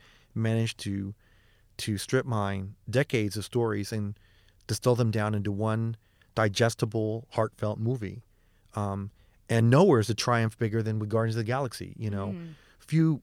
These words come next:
Speaker 1: months ago, everybody's like, "These guys are crazy. What are they doing? A, a movie with a raccoon with a ray gun?
Speaker 2: Mm-hmm,
Speaker 1: A
Speaker 2: mm-hmm.
Speaker 1: tree? This is crazy." Marvel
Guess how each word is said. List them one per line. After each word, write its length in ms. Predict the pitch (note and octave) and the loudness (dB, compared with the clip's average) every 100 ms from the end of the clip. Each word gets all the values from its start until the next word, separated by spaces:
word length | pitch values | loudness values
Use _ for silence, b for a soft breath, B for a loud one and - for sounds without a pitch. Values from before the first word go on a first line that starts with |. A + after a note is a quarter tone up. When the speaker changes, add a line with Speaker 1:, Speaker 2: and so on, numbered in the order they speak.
| - | 2
Speaker 1:
months 280 | C3 F#3 | 4 4
ago, 120 | C3+ B2+ | 4 4
everybody's 300 | C#3 C3 B2+ | 6 4 2
like, 140 | A#2 | 0
"These 140 | C#3+ | 0
guys 220 | D3+ E3 D#3 | 2 2 2
are 60 | |
crazy. 540 | D3 E3+ G#3 F#3 B2 F#2+ | 0 2 2 2 -2 0
What 140 | A#2 | 0
are 40 | D#3+ | 2
they 120 | E3+ | 2
doing? 260 | F3+ E3 | 2 2
A, 60 | A#2+ | 0
a 180 | G#2 G#2 | -2 -2
movie 320 | A#2 C#3+ D#3 | 0 0 0
with 160 | A#2+ G#2+ | 0 -2
a 80 | G#2+ | -2
raccoon 540 | G#2 A#2+ - D3 E3+ D3+ | 0 -2 0 -2 0 -2
with 120 | G#2+ | -4
a 60 | |
ray 180 | F#2+ B2+ | -2 0
gun? 220 | F#3+ B3+ | 0 -2
Speaker 2:
Mm-hmm, 520 | B3 A3+ A#3 B3 B3+ C4+ | -2 -2 0 0 -2 -2
Speaker 1:
A 40 | A#3 | 0
Speaker 2:
mm-hmm. 40 | |
Speaker 1:
tree? 480 | A#3 A#3+ F3+ A3+ A3+ | 0 0 0 0 -4
This 240 | A#2 C#3 C#3 | -2 -2 -2
is 140 | D3+ | -4
crazy." 520 | - G#3 F#3 A#2 F#2+ G2 - | 0 2 2 0 -4 -6 -8
Marvel 640 | A2 A#2 C3 C3 C#3 C3+ | -2 2 2 4 4 4